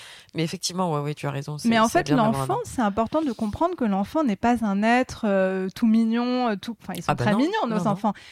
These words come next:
Speaker 1: Ouais.
Speaker 2: Mais c'est, c'est un être qui a énormément d'agressivité
Speaker 1: Non,
Speaker 2: en
Speaker 1: le
Speaker 2: lui.
Speaker 1: bébé est une personne.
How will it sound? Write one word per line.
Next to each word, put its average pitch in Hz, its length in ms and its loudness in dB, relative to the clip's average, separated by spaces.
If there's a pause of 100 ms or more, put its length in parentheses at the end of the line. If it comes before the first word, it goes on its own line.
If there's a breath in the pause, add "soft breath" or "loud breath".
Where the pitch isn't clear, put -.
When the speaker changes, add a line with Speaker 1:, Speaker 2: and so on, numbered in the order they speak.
(100)
Speaker 1:
Ouais. 220 60 -2
Speaker 2:
Mais 208 220 0
c'est, - 140 -10 (100)
c'est - 160 -4
un 185 280 0
être 269 340 2 (160)
qui - 180 -10
a - 80 -6 (140)
énormément 240 560 4
d'agressivité 190 680 -2
Speaker 1:
Non, 185 80 2
Speaker 2:
en 180 80 2
Speaker 1:
le - 60 -
Speaker 2:
lui. 165 80 4
Speaker 1:
bébé 156 160 0
est - 160 -8
une 202 100 -12
personne. 151 380 -4